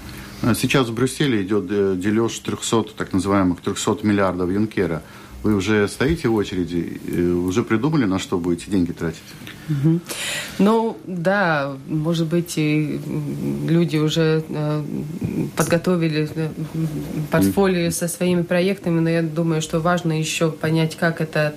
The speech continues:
Speaker 2: э, фонд будет работать, потому что я с своей ст-, стороны немножко скептична, что это, э,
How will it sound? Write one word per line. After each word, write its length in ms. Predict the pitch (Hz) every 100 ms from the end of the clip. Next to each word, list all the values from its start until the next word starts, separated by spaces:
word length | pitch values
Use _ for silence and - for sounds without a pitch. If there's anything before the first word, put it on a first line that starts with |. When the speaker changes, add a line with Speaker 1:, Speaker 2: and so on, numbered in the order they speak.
| -
Speaker 2:
э, 120 | 156 151
фонд 240 | 170 160 147
будет 280 | 160 156
работать, 440 | 160 151 196 240 202
потому 240 | - 160 160
что 160 | -
я 160 | 175 196
с 120 | 202
своей 180 | - 165
ст-, 280 | 160 - 160
стороны 440 | - - 160 160
немножко 440 | 160 156 160 156 160 - - - -
скептична, 640 | - 190 190 226 - 208 175
что 200 | - 175
это, 400 | 165 170 160 160
э, 120 | 156